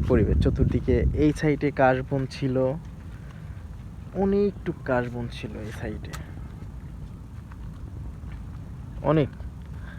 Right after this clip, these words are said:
এই পুরোটুকি কাশবনে ছিল। আমি আর আমার শখের ব্ল্যাক মাম্বাটাকে নিয়ে চলে আসছি। দেখেন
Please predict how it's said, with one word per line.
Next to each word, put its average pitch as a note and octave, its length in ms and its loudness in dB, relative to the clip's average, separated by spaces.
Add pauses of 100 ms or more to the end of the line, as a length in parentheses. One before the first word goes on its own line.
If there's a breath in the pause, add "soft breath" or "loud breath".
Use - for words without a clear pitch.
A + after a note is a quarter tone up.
(260 loud breath)
এই C3 80 8 (100)
পুরোটুকি D#3 420 4 (100)
কাশবনে B2 540 2
ছিল। A#2+ 180 2 (3750 loud breath)
আমি D#3+ 180 4 (340)
আর B2+ 80 8 (120)
আমার B2 280 4 (1700)
শখের C3 460 -2 (500)
ব্ল্যাক B2+ 240 4 (120)
মাম্বাটাকে B2 580 -2
নিয়ে A2 160 -2 (180)
চলে A#2 240 0
আসছি। - 260 -10 (1500)
দেখেন - 320 -2